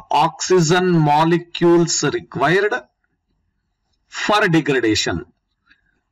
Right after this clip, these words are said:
We are not taking O. Again and again I am repeating. O two. O two is molecule. O is atom. Because why I am stressing? Because I have considered molecular weight as, uh,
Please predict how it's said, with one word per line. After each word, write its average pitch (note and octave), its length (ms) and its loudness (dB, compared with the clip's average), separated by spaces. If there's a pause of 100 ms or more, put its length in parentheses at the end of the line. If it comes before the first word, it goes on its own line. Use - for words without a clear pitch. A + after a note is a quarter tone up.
We E3 140 2
are E3+ 80 2
not E3+ 460 0 (160)
taking G3 460 0
O. F3 520 0 (300)
Again G3 360 -2
and G3+ 140 -2
again G3 260 0
I G3 40 0
am F#3+ 100 0
repeating. E3+ 580 -2 (720)
O F#3 380 2 (160)
two. F#3 360 2
O F#3+ 240 4 (120)
two G#3 140 0
is G3 360 0
molecule. F3 920 0
O F#3 140 4
is F#3+ 380 0 (100)
atom. B2 560 -2 (1400)
Because F#3 320 -2
why F#3+ 140 2
I A#3+ 240 2
am A#3 60 -4
stressing? - 640 -6 (460)
Because G3 540 0
I G3+ 120 0
have F#3+ 220 -2
considered G3+ 720 0
molecular F3+ 880 0
weight D3+ 320 -2
as, C3+ 340 0
uh, F#2+ 240 -8